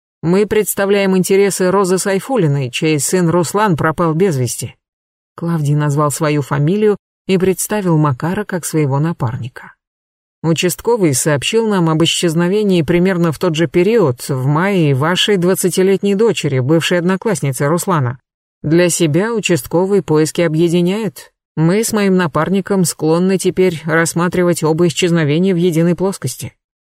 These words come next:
«Вы частные детективы?» вежливо осведомилась Севрюнина. Клавдий кивнул, но сразу пояснил. «Мы действуем в интересах Розы Сайфуллиной».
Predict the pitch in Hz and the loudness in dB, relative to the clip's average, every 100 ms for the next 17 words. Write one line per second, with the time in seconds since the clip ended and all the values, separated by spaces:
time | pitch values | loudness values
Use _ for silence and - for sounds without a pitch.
0 | _ _ _ - 180 185 185 180 - 202 | _ _ _ -4 0 2 4 2 0 -2
1 | 185 196 185 190 202 190 - 285 196 123 | 0 0 2 0 0 -4 -4 -2 -2 -4
2 | - _ 185 175 160 156 156 156 165 156 | -6 _ 0 2 2 0 -2 -2 -2 0
3 | 147 143 143 - 170 180 156 127 117 - | 0 0 -2 -2 -2 0 0 0 -2 -6
4 | _ _ _ _ _ _ _ - 202 202 | _ _ _ _ _ _ _ -8 -4 -2
5 | 151 160 131 165 139 147 202 233 - 160 | 0 0 0 0 0 0 -2 -6 -8 -6
6 | 202 - 147 147 156 185 185 - 147 117 | -6 -4 -4 -4 -4 -4 -4 -2 -2 -2
7 | 117 _ _ _ _ 214 262 220 226 - | -6 _ _ _ _ -2 0 2 0 2
8 | 208 190 196 202 214 208 196 190 - 196 | 2 4 2 2 2 2 0 -2 -2 0
9 | 214 175 185 214 208 170 143 131 120 117 | 0 2 0 0 -2 0 0 0 -4 -8